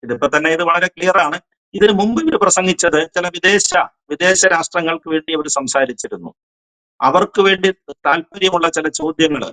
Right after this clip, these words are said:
അന്ന് പാർലമെന്റിൽ അവർ ചോദിച്ചിരുന്നു. അത് പിന്നീടാണ് അറിഞ്ഞത്. ഇവര് പാർലമെന്റിൽ വലിയ ബഹളങ്ങളൊക്കെ ഉണ്ടാക്കി, വലിയ നാടകങ്ങളും ഉണ്ടാക്കി, ഇറങ്ങിപ്പോക്കും ഒക്കെ നടത്തി. അപ്പൊ ആ ചോദ്യം പരിശോധിച്ചു കഴിഞ്ഞപ്പോഴാണ് ഇത് വിദേശത്തെ,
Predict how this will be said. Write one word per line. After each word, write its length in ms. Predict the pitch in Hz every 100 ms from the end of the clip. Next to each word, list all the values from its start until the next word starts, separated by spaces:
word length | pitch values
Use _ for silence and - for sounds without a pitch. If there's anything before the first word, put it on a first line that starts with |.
| -
അന്ന് 120 | 139 139
പാർലമെന്റിൽ 400 | 139 143 143 135
അവർ 100 | 127 120
ചോദിച്ചിരുന്നു. 500 | 120 117 - - - _
അത് 80 | - 123
പിന്നീടാണ് 380 | 135 175 175 175
അറിഞ്ഞത്. 300 | 165 160 147 _ _ _ 113
ഇവര് 160 | 135 151
പാർലമെന്റിൽ 460 | 127 131 165 170 170
വലിയ 160 | 165 170
ബഹളങ്ങളൊക്കെ 540 | 156 156 160 170 160 170 165
ഉണ്ടാക്കി, 380 | 165 160 170 175 _ _ -
വലിയ 180 | 151 170 160
നാടകങ്ങളും 500 | 151 170 170 170 165 160
ഉണ്ടാക്കി, 340 | 156 170 175 165
ഇറങ്ങിപ്പോക്കും 600 | 160 175 185 180 175 165
ഒക്കെ 120 | 143 143
നടത്തി. 280 | 123 110 87 - _ _ _ _ _ _ -
അപ്പൊ 120 | 160
ആ 40 | 170 -
ചോദ്യം 360 | 170 202 214 226
പരിശോധിച്ചു 500 | 196 170 208 214 214 208
കഴിഞ്ഞപ്പോഴാണ് 640 | 185 190 190 175 143 143 - _ - - -
ഇത് 100 | 156 190
വിദേശത്തെ, 540 | 165 185 208 214 247